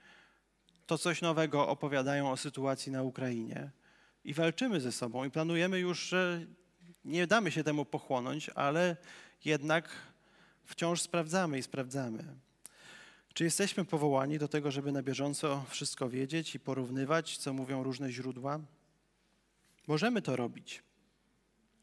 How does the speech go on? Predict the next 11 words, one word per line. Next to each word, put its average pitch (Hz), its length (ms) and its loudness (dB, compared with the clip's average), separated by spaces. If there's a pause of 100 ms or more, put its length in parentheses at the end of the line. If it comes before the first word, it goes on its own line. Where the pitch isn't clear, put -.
(760)
ale 135 240 0
nie 151 140 4
wolno 151 480 4
nam 131 220 -2
zaniedbywać 135 640 -2
naszej 139 220 -4
społeczności 143 580 -4
z - 60 -8
Panem. 123 480 -10 (600)
Jeśli 139 300 -2
twoje 180 560 2